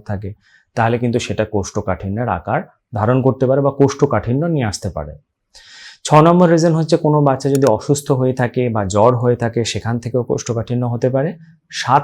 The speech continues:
নম্বর রিজন হলো কোনো একদিন মলত্যাগ করার সময় বা পটি করার সময় কোনোভাবে একটু আঘাত লেগেছিল বা ব্যথা বেদনা হয়েছিল, কষ্ট পেয়েছিল, সেই আতঙ্কটা তাকে, বা সেই আতঙ্কটা থেকে সে দীর্ঘদিন ধরে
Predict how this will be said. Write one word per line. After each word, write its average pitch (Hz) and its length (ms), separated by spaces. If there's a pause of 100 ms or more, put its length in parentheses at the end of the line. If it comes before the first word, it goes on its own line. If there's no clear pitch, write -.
নম্বর 214 280
রিজন 131 320
হলো 101 180 (520)
কোনো 185 200 (160)
একদিন 98 320 (400)
মলত্যাগ 143 460
করার 107 240
সময় 107 240
বা 110 140
পটি 117 280
করার 98 280
সময় 110 260
কোনোভাবে 117 420 (480)
একটু 113 140 (180)
আঘাত 110 220 (100)
লেগেছিল 120 360 (200)
বা 101 100 (240)
ব্যথা 110 320
বেদনা 117 360
হয়েছিল, 110 300 (180)
কষ্ট 143 220 (120)
পেয়েছিল, 92 320 (720)
সেই 180 240 (160)
আতঙ্কটা 135 580 (280)
তাকে, 120 280 (800)
বা 120 160
সেই 143 200
আতঙ্কটা 139 460
থেকে 95 180 (220)
সে 143 100 (100)
দীর্ঘদিন 143 460 (100)
ধরে 139 140